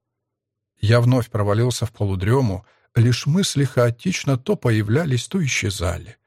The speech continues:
Позади была очень сладкая ночь. Впереди меня ждет очень трудный день.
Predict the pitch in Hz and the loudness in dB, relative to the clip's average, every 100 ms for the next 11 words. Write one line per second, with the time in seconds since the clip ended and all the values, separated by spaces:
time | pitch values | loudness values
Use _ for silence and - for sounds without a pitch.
0 | _ _ _ _ _ _ 101 113 131 233 | _ _ _ _ _ _ 2 2 2 2
1 | 185 156 151 214 151 135 123 127 - 110 | 2 4 2 0 -2 -2 0 -2 0 -2
2 | 98 92 90 - - _ - - 123 120 | -2 -4 -8 -14 -18 _ -10 0 4 4
3 | 131 123 110 110 120 117 117 - 135 131 | 4 4 2 0 0 0 -2 -2 0 0
4 | - 98 104 104 101 101 95 98 | -2 -4 -2 -2 -2 -4 -4 -8